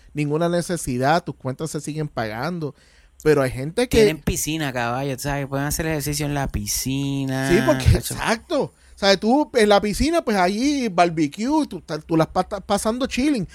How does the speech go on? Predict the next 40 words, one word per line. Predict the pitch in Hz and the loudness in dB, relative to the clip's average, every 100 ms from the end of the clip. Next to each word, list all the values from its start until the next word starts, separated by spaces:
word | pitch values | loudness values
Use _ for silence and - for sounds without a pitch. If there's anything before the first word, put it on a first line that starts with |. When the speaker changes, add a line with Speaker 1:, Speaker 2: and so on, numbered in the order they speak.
| - | -10
Speaker 1:
Te | - 170 | -2 -2
cansaste | 160 151 196 - | 0 0 0 4
de | 254 | 2
un | 254 | 2
cuarto, | - 302 302 202 | 4 4 4 -4
tienes | 196 240 220 | -2 -2 -2
diecisiete | 202 190 165 180 185 226 | -2 -4 -6 -4 -2 -4
cuartos | 226 240 233 233 | 2 0 2 -4
adicionales | 214 214 214 220 240 | -2 -4 -2 0 0
pa' | 220 175 | 0 -2
que | 151 | -4
cambie | 143 180 180 156 117 - - | 0 0 2 -2 -2 -8 -14
la | - 139 | 0 0
atmósfera. | 135 160 160 127 95 - - | 2 -2 0 -4 -6 -14 -8
Speaker 2:
Ese | 151 175 208 226 240 | -4 -2 0 0 -2
es | |
Bru-, | 226 247 233 - | -4 -4 -4 -4
Bruce | 214 208 196 | -6 -4 -4
Willis | 214 240 | -4 -4
y | |
Demi | 247 240 240 | -4 -4 -4
Moore, | 196 147 127 139 | -4 -4 -4 -4
esos | 185 | -4
son | 208 185 | -4 -4
ellos | 139 | -2
que | 131 | -2
están | 135 156 | -2 -4
juntos, | 190 208 269 151 | -2 -2 -2 -2
by | 123 123 | -2 -2
the | 120 | 0
way, | 123 202 135 | -2 -2 -6
en | 123 | -2
la | 127 | 4
Speaker 1:
Ah, | 247 | 6
¿de | 240 | 6
Speaker 2:
cuarentena. | 120 151 139 - - - _ - - | 4 0 -4 -12 -20 -20 _ -20 -14
Speaker 1:
verdad? | 131 | 0
¿De | 139 | 2
verdad | 131 180 | 4 2
están | - 190 | 0 -4